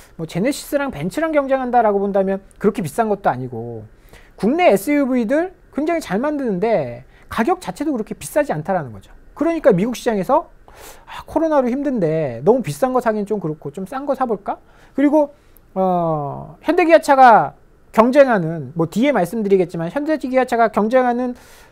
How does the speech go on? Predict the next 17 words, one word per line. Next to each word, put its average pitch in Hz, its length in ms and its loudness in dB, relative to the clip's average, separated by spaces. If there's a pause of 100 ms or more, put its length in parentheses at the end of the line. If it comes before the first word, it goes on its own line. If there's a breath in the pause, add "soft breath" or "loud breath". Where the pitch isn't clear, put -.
(140 soft breath)
어, 240 220 4
미국과 254 440 4
북미와 294 520 2
유럽 285 240 6
자동차 269 400 4
업체들이 240 600 -2 (600)
반도체 349 580 0
때문에 170 480 0
차량용 359 420 -4
반도체가 240 400 0
없어서 208 360 0
차를 330 240 -4
생산을 311 340 -2
못하고 269 420 -2
있는 156 140 -2
그런 123 180 -6
상황입니다. 104 420 -14